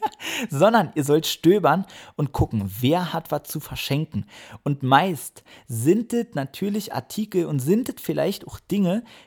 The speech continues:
die wirklich einfach nur Schrott und Scheiße sind, ja. Also, äh, ihr müsst jetzt hier nicht irgendwas, äh, voll kaputtet, womit ihr nichts anfangen könnt, euch da irgendwie abholen. Aber ich sag mal so, ja, das gibt teilweise wirklich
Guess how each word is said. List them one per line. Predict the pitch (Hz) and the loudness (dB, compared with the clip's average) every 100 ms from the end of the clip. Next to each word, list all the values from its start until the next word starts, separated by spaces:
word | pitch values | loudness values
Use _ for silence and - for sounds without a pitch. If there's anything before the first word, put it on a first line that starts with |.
| - | -6
die | 127 | -2
wirklich | 156 160 | 0 0
einfach | 131 135 135 | -2 -2 -2
nur | 123 | -2
Schrott | - 135 | -2 -2
und | 139 | -2
Scheiße | - 131 143 127 | 0 -2 -2 -4
sind, | 107 92 | -6 -6
ja. | 98 143 - - - | -4 -4 -6 -20 -12
Also, | 123 120 127 127 123 - | -6 -2 2 2 2 2
äh, | 123 120 120 | 4 6 6
ihr | 113 139 | 4 0
müsst | 131 143 | 0 0
jetzt | 147 - | -4 -2
hier | 131 | -2
nicht | 127 - | -2 -2
irgendwas, | 127 143 127 117 - - | -4 -2 -2 -4 -6 -2
äh, | 117 117 113 110 - | 0 0 0 -4 -8
voll | - 131 156 | -6 -2 -2
kaputtet, | - 120 160 180 147 | -4 2 2 2 -2
womit | 127 139 123 | 0 -2 0
ihr | |
nichts | 120 117 - | 0 -2 -2
anfangen | 180 - 135 | -4 -2 -4
könnt, | - 143 170 - - - _ | -4 -4 -4 -8 -20 -20 _
euch | 127 131 | -2 0
da | 135 | -2
irgendwie | 123 110 | -2 -4
abholen. | - - - 123 160 - - - - | -4 -4 0 2 0 -4 -14 -20 -6
Aber | 127 135 139 | 0 0 0
ich | 117 | 0
sag | 131 123 | -2 2
mal | 127 | -2
so, | 110 175 | 0 -2
ja, | 127 117 131 | -2 -2 -4
das | 113 | -4
gibt | 135 - - | -6 -6 -8
teilweise | 135 127 123 120 104 | -4 -2 -2 -2 -2
wirklich | 135 233 240 139 135 - | 0 0 0 -6 -6 -6